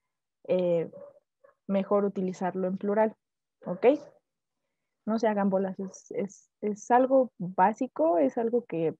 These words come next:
lo hacemos todos los días en nuestro vocabulario, en lo que escribimos, pero son, pues son reglas que se les tienen que enseñar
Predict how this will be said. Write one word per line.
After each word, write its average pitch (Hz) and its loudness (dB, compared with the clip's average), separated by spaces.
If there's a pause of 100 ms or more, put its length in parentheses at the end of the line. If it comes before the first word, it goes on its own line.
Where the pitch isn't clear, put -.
(320)
lo 185 2
hacemos 208 0
todos 214 2
los 190 2
días 202 0
en 185 -4
nuestro 175 -6
vocabulario, 180 -2 (500)
en 190 0
lo 185 -2
que - -6
escribimos, 208 -4
pero 180 -2
son, 208 0 (520)
pues 202 -2
son 214 2
reglas 214 2
que - -20
se 180 -6
les 170 -8
tienen 196 -4
que 208 -2
enseñar 220 0